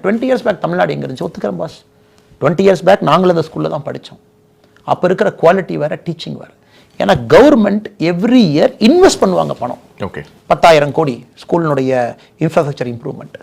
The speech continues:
Speaker 1: ஸ்மார்ட் சிட்டி, ஸ்மார்ட்டுக்கு பண்றேன் நானு. இன்னைக்கு பள்ளிக்கல்வித்துறை அமைச்சரே சொல்றாரு, "என்னுடைய தொண்ணூத்தி இரண்டு சதவீதம் ஃபண்ட்ஸை வெறும் சம்பளமா மட்டும் கொடுக்குறேன், எப்படி நான் பார்க்க முடியும்?"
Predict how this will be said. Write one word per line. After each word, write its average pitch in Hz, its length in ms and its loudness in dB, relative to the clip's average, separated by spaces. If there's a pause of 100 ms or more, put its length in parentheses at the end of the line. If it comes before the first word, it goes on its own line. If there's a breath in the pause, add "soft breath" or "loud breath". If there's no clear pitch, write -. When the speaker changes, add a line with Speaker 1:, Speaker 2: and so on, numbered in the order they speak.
Speaker 1:
ஸ்மார்ட் 170 180 2
சிட்டி, 147 440 -8
ஸ்மார்ட்டுக்கு 156 500 -4
பண்றேன் 123 260 -8
நானு. 113 180 -14 (840 soft breath)
இன்னைக்கு 165 380 -2
பள்ளிக்கல்வித்துறை 214 640 2
அமைச்சரே 156 420 -4
சொல்றாரு, 139 440 -6
"என்னுடைய 131 320 -8
தொண்ணூத்தி 208 400 -4
இரண்டு 151 280 -4
சதவீதம் 156 560 -6
ஃபண்ட்ஸை 127 360 -8
வெறும் 151 180 -6 (100)
சம்பளமா 185 440 0
மட்டும் 151 220 -8
கொடுக்குறேன், 131 320 -10
எப்படி 151 240 -6
நான் 143 140 -8
பார்க்க - 260 -12
முடியும்?" - 240 -18